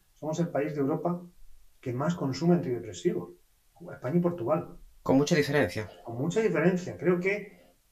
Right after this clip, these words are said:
Speaker 1: al nivel, o sea, Francia y Alemania solos, juntos, perdón, eh, están al nivel que solo España. Y Francia es un país muy grande y Alemania es un país muy grande. ¿Cómo es posible?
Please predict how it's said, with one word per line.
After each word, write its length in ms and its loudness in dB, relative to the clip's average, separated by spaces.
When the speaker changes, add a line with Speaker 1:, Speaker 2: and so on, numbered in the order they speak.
Speaker 1:
al 200 -4
nivel, 420 -2
o 180 -10
sea, 140 -10
Francia 500 0
y 40 -4
Alemania 640 0
solos, 560 2
juntos, 380 4
perdón, 520 -2
eh, 480 -4
están 240 0
al 80 10
nivel 300 6
que 140 -8
solo 240 4
España. 400 0
Y 100 -16
Francia 320 -2
es 40 0
un 60 -4
país 160 -8
muy 180 4
grande 320 4
y 20 2
Alemania 360 0
es 40 -2
un 60 -4
país 180 -4
muy 200 -2
grande. 340 -2
¿Cómo 220 -2
es 60 -6
posible? 500 0